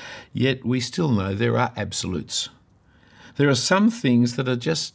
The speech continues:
not our opinion, that we're not really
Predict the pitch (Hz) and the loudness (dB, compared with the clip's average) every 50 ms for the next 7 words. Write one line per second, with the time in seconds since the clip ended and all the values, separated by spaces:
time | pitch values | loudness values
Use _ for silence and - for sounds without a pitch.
0 | _ - 110 117 135 151 151 - - - - 123 123 123 127 127 117 117 - _ | _ 0 0 2 2 0 -6 -8 -8 -2 0 2 2 2 0 -2 -6 -8 -16 _
1 | _ _ _ - - 120 - - - 120 107 98 76 67 - - - _ _ _ | _ _ _ -10 -10 -10 -6 0 2 4 4 2 0 -6 -10 -16 -20 _ _ _
2 | _ _ _ _ _ _ _ _ _ _ 117 117 113 127 135 143 165 185 175 - | _ _ _ _ _ _ _ _ _ _ 0 2 4 4 2 4 4 2 0 0
3 | 117 113 123 147 151 147 139 139 139 135 | 0 2 4 6 6 6 4 2 0 0